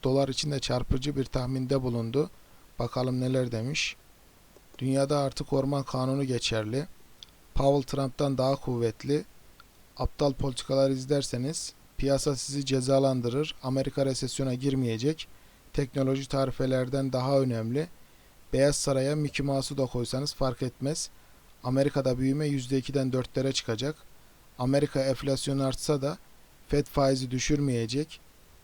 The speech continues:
Powell Trump'tan daha kuvvetli ama adım atmıyor. Trump Powell'ı kovacak ama bu geri tepecek." dedi. "Amerika ve Çin resesyona girer, borsalar çakılır." Benim sizi uyardığım konu. Ee, başka ne demiş?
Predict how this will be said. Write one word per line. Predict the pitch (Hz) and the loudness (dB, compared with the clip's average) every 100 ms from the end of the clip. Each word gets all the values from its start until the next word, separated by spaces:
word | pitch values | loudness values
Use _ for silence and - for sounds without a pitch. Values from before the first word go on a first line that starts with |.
| - - - | -20 -20 -2
Powell | - 147 143 | 4 6 6
Trump'tan | 131 135 135 - 156 | 2 0 -2 0 2
daha | 135 143 | 4 2
kuvvetli | - 135 127 - 123 | 0 0 0 -2 -4
ama | 120 143 | -2 0
adım | 139 139 139 | 0 0 -2
atmıyor. | 139 - 123 127 160 - - | -2 -4 -2 -2 -4 -8 -6
Trump | - 147 139 | 0 0 0
Powell'ı | - 135 139 | 0 0 0
kovacak | 151 139 139 135 127 | -2 0 0 0 -2
ama | 123 151 143 | -4 -4 -4
bu | |
geri | 131 135 139 | -2 0 0
tepecek." | 123 117 123 143 - | -2 -4 -4 -4 -2
dedi. | 127 120 104 - - - - - - - - - | -2 0 -4 -8 -20 -20 -20 -20 -20 -20 -20 -6
"Amerika | 127 139 151 156 139 | 0 0 0 0 -2
ve | 135 | 0
Çin | - 160 | -2 -2
resesyona | 143 139 151 139 147 143 | -2 -2 -2 -4 -2 -2
girer, | 135 139 156 | -2 -2 -2
borsalar | 139 135 - 127 151 | 0 -2 -2 -2 -4
çakılır." | - - 139 - 123 143 - - | -4 -6 -4 -4 -4 -6 -8 -4
Benim | 127 135 | -2 -2
sizi | - 143 | -4 -2
uyardığım | 135 135 131 127 139 | 2 2 2 0 -2
konu. | - 123 117 139 202 - - - - - - - - | -2 -6 -4 -6 -10 -20 -20 -20 -20 -20 -20 -20 -16
Ee, | 120 110 107 110 110 110 110 - | -10 -8 -8 -8 -8 -10 -12 -4
başka | 123 - 143 | -2 -2 -2
ne | 135 | -2
demiş? | 117 117 147 - | -2 -4 -4 -8